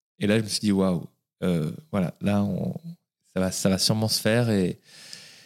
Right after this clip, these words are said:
et à l'époque, c'était compliqué parce que j'avais le droit de rien dire. Donc, euh, ni à, à la production d'Échappée belle, ni ailleurs.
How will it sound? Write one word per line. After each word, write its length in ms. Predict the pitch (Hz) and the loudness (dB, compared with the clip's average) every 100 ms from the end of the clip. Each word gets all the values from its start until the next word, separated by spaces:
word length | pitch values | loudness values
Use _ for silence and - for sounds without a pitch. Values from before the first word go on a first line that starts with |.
| _ _ - | _ _ 0
et 280 | 117 117 | 4 4
à 60 | 110 | 4
l'époque, 300 | 113 170 180 | 2 2 2
c'était 180 | 123 120 | 2 0
compliqué 360 | 113 127 143 | 0 0 2
parce 140 | 175 143 | 4 2
que 120 | 123 | 2
j'avais 160 | 113 110 | 2 2
le 60 | |
droit 220 | 104 110 | 0 -2
de 80 | 110 | 0
rien 160 | 113 113 | 2 4
dire. 320 | 123 185 - - _ _ _ _ | 4 2 -2 -20 _ _ _ _
Donc, 240 | 104 104 113 | -4 2 4
euh, 340 | 104 101 98 | 6 6 6
ni 360 | 101 113 143 135 | 4 6 6 6
à, 600 | 110 107 104 104 104 - - 156 147 | 4 0 0 0 0 -2 -6 -12 -6
à 80 | 107 | -2
la 60 | 107 | 2
production 420 | 127 110 - 113 | 4 2 2 2
d'Échappée 360 | 110 110 104 | 2 2 2
belle, 480 | 104 131 151 151 - - - | 2 4 6 4 0 -4 -4
ni 460 | 110 117 123 117 | 0 4 4 4
ailleurs. 600 | - 110 104 120 151 156 | 2 4 4 6 4 2